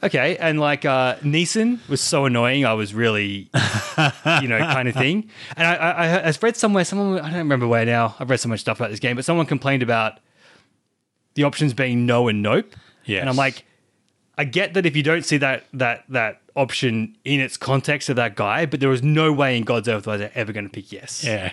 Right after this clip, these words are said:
Speaker 2: yeah.
Speaker 1: So no and nope was like, I laughed 'cause I'm like,
Speaker 2: Yeah,
Speaker 1: "That's
Speaker 2: yeah.
Speaker 1: it, you read my
Speaker 2: Yeah.
Speaker 1: mind." That's, I
Speaker 2: Yeah,
Speaker 1: just, you
Speaker 2: that's,
Speaker 1: know.
Speaker 2: they're the two choices I would like to have.
Speaker 1: Oh, like, you know, um, the old lady who thinks you're,
Speaker 2: Yes,
Speaker 1: uh, her
Speaker 2: her
Speaker 1: daughter.
Speaker 2: son
Speaker 1: That
Speaker 2: or
Speaker 1: was really
Speaker 2: daughter.
Speaker 1: good.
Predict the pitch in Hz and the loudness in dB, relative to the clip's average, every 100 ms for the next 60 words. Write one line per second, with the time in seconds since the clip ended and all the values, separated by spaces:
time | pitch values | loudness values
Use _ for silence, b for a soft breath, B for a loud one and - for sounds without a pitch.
0 | - 147 131 147 208 226 180 185 156 135 | -6 -4 -2 0 0 0 0 0 0 0
1 | 147 135 175 165 135 139 120 - 139 131 | 0 0 0 2 2 2 0 0 0 2
2 | 123 101 104 104 98 143 156 175 165 160 | 2 2 2 2 0 0 2 2 2 2
3 | 147 117 147 139 143 156 - 160 139 139 | 2 2 0 2 0 -2 -2 0 2 2
4 | 143 147 147 147 135 135 170 160 - 185 | 2 0 0 0 2 2 2 2 2 2
5 | 185 170 180 175 165 156 156 156 143 160 | 4 2 2 2 2 2 2 2 0 0
6 | 113 - 131 127 135 120 151 120 147 - | -2 -4 -4 0 2 2 2 2 0 2
7 | 131 127 127 123 123 131 - - - 143 | 2 4 2 2 0 -4 -12 -16 -4 0
8 | 170 175 151 160 180 160 156 160 - 151 | 2 4 2 2 2 2 2 0 2 2
9 | 143 139 139 127 b b b 104 98 107 | 4 4 2 -2 b b b -2 -2 0
10 | 101 110 123 156 226 165 - _ 139 131 | 0 0 2 2 2 -2 -8 _ -4 -2
11 | 110 120 113 135 202 226 | 0 0 0 2 2 0